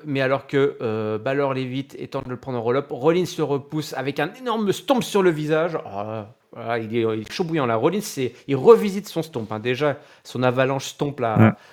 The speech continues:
Speaker 1: à, à, à Backlash, et maintenant, on va carrément un, un face stomp. Euh, <laughs> c'est, c'est, je pense que là, euh, il a eu la, la, la marque de la semelle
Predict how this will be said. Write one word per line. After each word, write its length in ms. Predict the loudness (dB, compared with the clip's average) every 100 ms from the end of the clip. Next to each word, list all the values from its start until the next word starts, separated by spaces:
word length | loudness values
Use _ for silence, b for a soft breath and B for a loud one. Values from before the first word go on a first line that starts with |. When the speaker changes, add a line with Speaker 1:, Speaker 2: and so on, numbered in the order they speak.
| B
Speaker 1:
à, 420 | -8 -6 -6 -8 -10
à, 200 | -6 -4
à 40 |
Backlash, 580 | -2 -2 0 2 2 0
et 60 |
maintenant, 280 | 0 2 2
on 20 |
va 160 | 2 0
carrément 600 | 0 -2 0 0 0 0
un, 100 | -2 B B -6
un 100 | -6
face 360 | -2 0 0
stomp. 480 | -2 6 6 6 -2 -18 _ -6
Euh, 280 | -2 -2
<laughs> 20 | -2
c'est, 380 | -6 -10 -10
c'est, 220 | -6 -6 -4
je 40 |
pense 220 | -8 -4
que 80 | 0
là, 140 | 0 0 -6
euh, 40 | -8 -12 B -6
il 80 | 0
a 60 | 0
eu 140 | 0
la, 200 | -2 -4
la, 140 | -6 -6
la 100 | -2
marque 220 | -2 0
de 80 | 2
la 120 | 2
semelle 520 | 0 -2 2 4 2